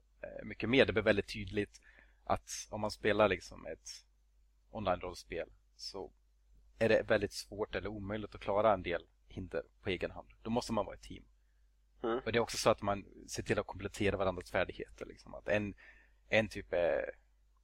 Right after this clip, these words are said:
Speaker 1: smart och en är stark, typ. Nej, men <laughs> man har ju olika klasser som kompletterar varann.
Speaker 2: Ja.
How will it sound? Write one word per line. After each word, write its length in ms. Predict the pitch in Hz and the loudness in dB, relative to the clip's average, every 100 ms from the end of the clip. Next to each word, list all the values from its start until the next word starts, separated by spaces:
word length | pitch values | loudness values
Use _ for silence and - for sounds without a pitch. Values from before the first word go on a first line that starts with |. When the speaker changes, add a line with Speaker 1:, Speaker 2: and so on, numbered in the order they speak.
| _ _ _ _ _ | _ _ _ _ _
Speaker 1:
smart 320 | - - - | -12 -10 -8
och 60 | - | -10
en 60 | |
är 60 | - | -6
stark, 340 | - 50 - - | -6 -6 -14 -20
typ. 100 | _ _ - | _ _ -14
Nej, 80 | - | -12
men 100 | - - - - - - - - - | -10 -8 -8 -10 -8 -8 -6 -8 -4
<laughs> 180 | - - | -6 4
man 120 | 135 | 10
har 80 | 139 | 10
ju 60 | 143 | 10
olika 220 | 123 110 | 8 6
klasser 280 | - 110 101 | 6 4 2
som 100 | - | -8
kompletterar 480 | 98 92 - 92 92 | -8 -8 0 2 2
varann. 240 | 85 85 - - - - - - | -2 -6 -14 -20 -20 -20 -20 -4
Speaker 2:
Ja. 160 | - | 6